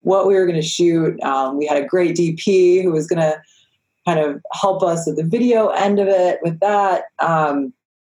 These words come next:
we had ideas about, like, even when we sent this out as a, as a marketing piece, um, we kind of had some ideas of some things to actually send in a,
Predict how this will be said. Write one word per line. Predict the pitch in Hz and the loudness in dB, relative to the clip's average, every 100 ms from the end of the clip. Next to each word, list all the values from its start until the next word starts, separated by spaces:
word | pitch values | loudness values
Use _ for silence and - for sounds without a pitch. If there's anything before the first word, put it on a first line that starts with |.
| _ _ | _ _
we | 160 185 190 | 0 2 2
had | 185 185 | 2 2
ideas | 180 170 185 202 202 | 2 2 2 2 2
about, | 202 165 170 180 151 | 0 0 0 0 0
like, | 156 151 | 0 0
even | 175 175 170 | 0 0 0
when | 165 | -2
we | 156 147 | 0 -2
sent | - 175 175 | -2 -2 -2
this | 165 160 - | -2 -2 -2
out | 147 160 165 - | 0 0 -2 -2
as | 143 147 | -2 0
a, | 147 143 139 135 - 143 | 0 0 -2 -4 -6 -4
as | 147 | -2
a | 147 143 135 135 135 131 _ _ - | 0 0 0 0 -2 -4 _ _ -4
marketing | 165 202 196 185 165 - | -2 0 0 -2 -4 -6
piece, | - 190 185 165 - - | 0 2 2 -2 -12 -4
um, | 156 147 143 139 135 _ _ _ _ _ _ | -2 0 -2 -4 -8 _ _ _ _ _ _
we | 165 165 | -4 -2
kind | 180 170 | -2 -2
of | 160 | -2
had | 165 165 | -2 -2
some | 170 | -2
ideas | 151 160 170 135 | 0 0 0 -2
of | 139 | -4
some | 156 143 | -4 -4
things | - 160 170 165 | -2 0 0 0
to | |
actually | 151 156 156 | -2 0 -2
send | 147 151 147 | -2 -2 -2
in | |
a, | 143 | -4